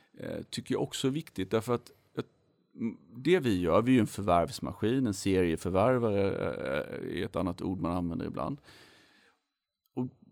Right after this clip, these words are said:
på ett sätt handlar det ju om att göra ett multipelarbitrage, kan man säga. Vi köper en onoterad tillgång för ett,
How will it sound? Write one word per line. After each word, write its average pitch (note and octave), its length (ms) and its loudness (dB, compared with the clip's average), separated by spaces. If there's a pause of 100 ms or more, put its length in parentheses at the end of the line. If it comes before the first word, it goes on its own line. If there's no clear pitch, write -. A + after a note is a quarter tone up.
(140)
på D3 80 6
ett F3+ 160 4
sätt - 180 0
handlar G#2+ 280 4
det G2+ 80 2
ju F#2+ 300 2
om F#2 220 2
att G2 60 4
göra F#2+ 180 4
ett F#2+ 140 -4
multipelarbitrage, - 1160 -4
kan - 100 -10
man - 80 -10
säga. - 200 -12
Vi - 140 -6
köper E3 560 2
en C3+ 120 0 (120)
onoterad A2 840 2
tillgång G#2 580 -4
för - 120 -8
ett, - 380 -8